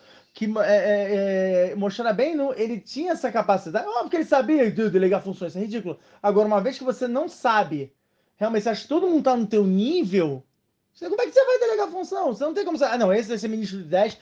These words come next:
esse vai ser de cinquenta, esse vai ser de cem,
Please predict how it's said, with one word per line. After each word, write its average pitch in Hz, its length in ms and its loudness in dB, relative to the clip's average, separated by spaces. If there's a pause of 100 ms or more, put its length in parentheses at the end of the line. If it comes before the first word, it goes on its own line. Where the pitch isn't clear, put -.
(180)
esse 208 180 0
vai 220 80 -4
ser 214 140 -6
de 180 60 -10
cinquenta, 208 600 -2 (180)
esse 214 220 0
vai 214 100 0
ser 208 160 -2
de 175 120 -8
cem, 233 340 -4